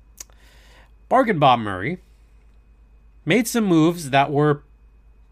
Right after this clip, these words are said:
questionable at best. At best, it was questionable. A lot of those guys are not great on special teams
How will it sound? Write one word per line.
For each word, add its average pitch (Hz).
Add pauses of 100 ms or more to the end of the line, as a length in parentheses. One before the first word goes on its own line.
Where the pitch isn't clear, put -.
(520)
questionable 160
at 120 (680)
best. - (160)
At 147 (420)
best, - (260)
it 147
was 123
questionable. 98 (2750)
A 147
lot 135
of 151
those 131
guys 107 (1120)
are 113
not 113
great 110
on 101
special 104
teams 78